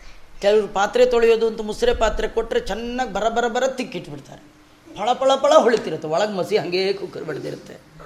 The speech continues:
ಅಂದರೆ ಮಡಿಗೆ ಬರಲ್ಲ ಅದು, ಚೂರು ಮಸಿ ಇದ್ದರೂ ಬರಲ್ಲ. ಸರಿ,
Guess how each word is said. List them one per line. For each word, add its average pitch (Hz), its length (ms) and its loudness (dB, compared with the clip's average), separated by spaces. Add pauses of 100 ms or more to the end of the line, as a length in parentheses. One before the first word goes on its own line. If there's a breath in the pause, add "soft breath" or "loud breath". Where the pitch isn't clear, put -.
(320)
ಅಂದರೆ 190 240 2
ಮಡಿಗೆ 202 300 2
ಬರಲ್ಲ 277 440 10
ಅದು, 262 360 4 (220)
ಚೂರು 269 400 2
ಮಸಿ 277 340 2
ಇದ್ದರೂ 262 300 2
ಬರಲ್ಲ. 202 420 6 (960)
ಸರಿ, 330 340 6